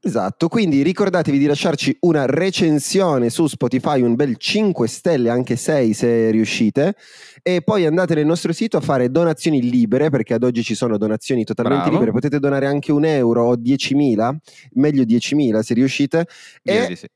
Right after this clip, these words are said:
Speaker 1: poi soprattutto, ultimo ma non ultimo, i nostri fanta-, fantasmagorici boxer che continuano a essere disponibili in quantità limitata, ma probabilmente non finiremo mai, quindi aiutateci a, a vendere.
Speaker 2: Bravo, bravo, bravo, bravo. Aloha finance punto it,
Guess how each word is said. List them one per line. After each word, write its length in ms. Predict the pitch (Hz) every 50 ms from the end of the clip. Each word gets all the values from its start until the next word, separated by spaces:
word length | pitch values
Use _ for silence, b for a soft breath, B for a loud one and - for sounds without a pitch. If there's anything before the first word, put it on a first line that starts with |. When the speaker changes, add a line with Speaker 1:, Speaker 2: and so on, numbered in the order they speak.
| _ _ -
Speaker 1:
poi 420 | 180 180 175 180 190 196 208 -
soprattutto, 1300 | - - - 170 147 135 120 - - 120 110 - _ - 170 156 139 - _ - 117 107 104 101 - -
ultimo 420 | 160 165 147 120 - 120 107 107 104
ma 240 | 107 123 147 147 147
non 160 | 175 208 214
ultimo, 680 | 156 117 104 101 - - 127 131 139 143 151 151 147 - _ _
i 140 | - 180 180
nostri 460 | 143 104 98 95 - - 127 143 135
fanta-, 360 | 131 170 151 151 - - 120 -
fantasmagorici 1000 | - 147 139 139 131 - 151 139 131 147 156 156 143 135 131 131 135 - - 143
boxer 420 | 127 123 123 110 - - - 151 143
che 140 | - 151
continuano 480 | 147 - 185 185 - 220 226 214 170 160
a 40 | 165
essere 360 | 175 - - 131 139 127 123
disponibili 720 | 139 190 190 - - - 180 185 165 135 123 117 135 143
in 80 | 160 160
quantità 360 | - 147 139 - 143 - 143
limitata, 720 | 131 131 139 151 143 151 156 - 131 113 107 104 - 135 131
ma 120 | 127 120
probabilmente 640 | 113 - 123 123 120 135 131 120 107 98 101 101 -
non 240 | 110 104 95 98 104
finiremo 580 | - - 120 113 113 95 92 87 92 107 - -
mai, 480 | - 110 127 147 151 139 123 113 113 107
quindi 280 | - 165 156 135 135
aiutateci 840 | 139 143 147 160 170 - - 113 110 107 - 131 - - 147 143 - _
a, 300 | - 104 107 120 117 - _ _ _ _ _ _ _ _ _ _ _ _ _ _ _ _ _ -
a 60 | 110
vendere. 260 | 110 120 127 101 85 80
Speaker 2:
Bravo, 500 | - 135 110 104 104 101 101 101 107 -
bravo, 400 | - - - 120 101 95 104 123
bravo, 300 | 127 - - 104 104 113
bravo. 240 | 117 107 110 107 110
Aloha 240 | 117 131 160 190 185
finance 440 | - - 185 180 160 151 139 - -
punto 420 | - 175 196 214 208 - - 196 190
it, 540 | 208 220 247 226 _ - - 226 226 233